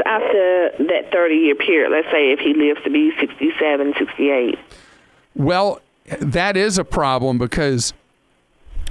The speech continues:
Speaker 2: at sixty-three, what happens if he's not, uh, healthy enough to renew a policy or get a new policy?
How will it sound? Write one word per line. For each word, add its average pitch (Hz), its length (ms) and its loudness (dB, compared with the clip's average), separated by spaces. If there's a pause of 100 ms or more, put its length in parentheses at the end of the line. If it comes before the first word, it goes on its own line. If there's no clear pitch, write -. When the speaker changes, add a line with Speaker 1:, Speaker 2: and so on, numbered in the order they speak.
(160)
Speaker 2:
at 156 240 -2
sixty-three, 190 1120 0 (280)
what 165 220 0
happens 170 460 -2
if 147 120 -2
he's 131 260 0
not, 143 420 -2 (240)
uh, 117 400 -2 (140)
healthy 196 460 -2
enough 117 460 0 (680)
to 127 200 -4 (240)
renew 147 520 0
a 139 60 -2
policy 151 540 0
or 123 80 0
get 127 180 0
a 120 80 0
new 120 140 0
policy? 107 640 -4